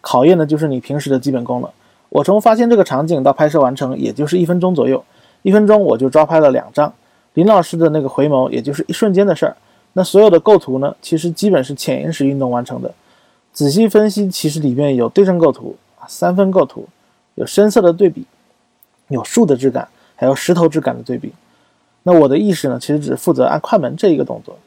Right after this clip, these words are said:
所以很多信手拈来啊，其实都是前期成千上万啊，几十万次的这个训练造成的。也只有这样的训练，能够让你去习惯压力，去享受压力，并在压力中迸发灵感，创作出自己喜欢的作品。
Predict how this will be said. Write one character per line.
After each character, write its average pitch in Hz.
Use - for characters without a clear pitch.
所 -
以 196
很 127
多 165
信 196
手 151
拈 117
来 113
啊， 120
其 147
实 151
都 151
是 151
前 131
期 143
成 147
千 190
上 190
万 135
啊， -
几 -
十 -
万 165
次 -
的 117
这 127
个 123
训 190
练 135
造 120
成 -
的。 -
也 143
只 170
有 220
这 175
样 214
的 165
训 175
练， 160
能 131
够 165
让 185
你 131
去 160
习 -
惯 151
压 135
力， 135
去 220
享 -
受 175
压 139
力， 131
并 160
在 147
压 165
力 196
中 139
迸 170
发 127
灵 120
感， 127
创 170
作 147
出 135
自 127
己 117
喜 -
欢 -
的 120
作 123
品。 -